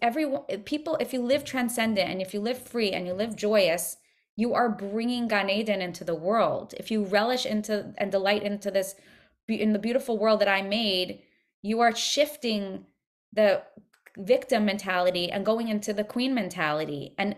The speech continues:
each person through, through us, we shift, shift, shift the energy. So the Tohu Light, the Rebbe is saying, "Please get up in the morning, and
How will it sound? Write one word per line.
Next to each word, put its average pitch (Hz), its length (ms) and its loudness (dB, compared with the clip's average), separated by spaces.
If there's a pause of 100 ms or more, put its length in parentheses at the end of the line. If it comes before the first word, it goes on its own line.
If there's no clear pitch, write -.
each 277 360 -4
person 240 520 0
through, 220 320 -4 (240)
through 220 180 -2
us, 220 400 0 (480)
we 247 680 0
shift, - 560 -2 (220)
shift, - 420 -4
shift - 420 -4
the - 160 -4
energy. 208 460 -2 (320)
So 208 100 -4
the 208 100 0
Tohu 240 320 2
Light, 233 240 4
the 214 60 2
Rebbe 202 160 2
is 196 60 -4
saying, 202 220 -2
"Please 226 640 -2 (520)
get 240 120 4
up 262 180 4
in 254 60 6
the 254 80 2
morning, 240 360 2
and 196 280 -2